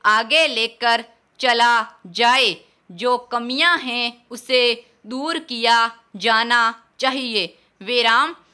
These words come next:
हालांकि छोटे बच्चों की ऑनलाइन पढ़ाई का मामला कोर्ट तक जा पहुंचा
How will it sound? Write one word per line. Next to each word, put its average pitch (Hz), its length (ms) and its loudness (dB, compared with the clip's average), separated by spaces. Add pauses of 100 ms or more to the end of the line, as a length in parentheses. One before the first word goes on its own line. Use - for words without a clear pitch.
(140)
हालांकि 233 800 2 (300)
छोटे 240 480 0
बच्चों 233 580 -2 (220)
की 269 220 -2 (280)
ऑनलाइन 247 640 2
पढ़ाई 226 560 -2 (320)
का 285 160 4
मामला 233 640 2 (400)
कोर्ट 285 340 0 (120)
तक 240 280 0 (200)
जा 220 280 2
पहुंचा 233 640 0